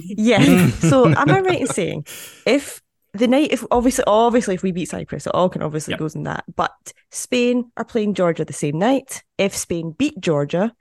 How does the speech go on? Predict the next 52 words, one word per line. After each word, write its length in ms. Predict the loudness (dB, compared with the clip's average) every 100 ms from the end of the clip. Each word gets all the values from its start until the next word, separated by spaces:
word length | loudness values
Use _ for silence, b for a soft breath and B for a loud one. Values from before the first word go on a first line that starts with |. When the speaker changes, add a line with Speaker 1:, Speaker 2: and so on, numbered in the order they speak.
| B B B
Speaker 3:
Which 160 | -2
they 100 | 2
Speaker 1:
then 60 | 2
it 40 | 0
Speaker 3:
should. 40 | -2
Speaker 1:
sets 360 | -4 -4 -8
up. 160 | -10 _ -16 -2
Yeah, 140 | 0
exactly. 540 | 0 0 -2 -2 -4 -6
So 120 | -6
you're 220 | -2 -2
hoping 440 | -2 -2 0 0 0
that 180 | -2 -6
things 220 | -10 -8
happen 280 | -8 -8 -10
the 60 |
way 80 | -8
you 120 | -8 -10
expect 300 | -8 -8 -8
them 100 | -8
to. 120 | -8 B B -10
Then 240 | -2 2 2
it 120 | 0
sets 280 | -2 -4 -6
up 140 | -4
this 180 | -6 -4
incredible 920 | -4 -4 -6 -6 0 2 4 2 0
night 300 | -2 -2 -4 -4
against 340 | -2 -2 -2
England, 420 | -4 -4 -6 -8 -14 B B B
where, 420 | 0 2 2 0 -6 b _ _ -2
let's 200 | -2 -2
just 180 | -4
put 100 | -4
it 60 | -4
into 120 | -4
context 380 | -2 -2 -2 -4
here. 120 | -6 -6
You've 100 | -4
got 120 | -2
a 40 |
sold 280 | 0 0 2
out 100 | 0
Hampden, 480 | 0 -2 -2 -6 -8 -14 b
home 220 | 2 2
fans. 460 | 0 -2 -2 -6 -10 B B
We're 80 | 0
playing 260 | 2 2 2
in 60 |
that 180 | 0 -4 _ -8 -2
beautiful 500 | 0 0 -2 -4 -4
kit, 460 | -2 -4 -6 -16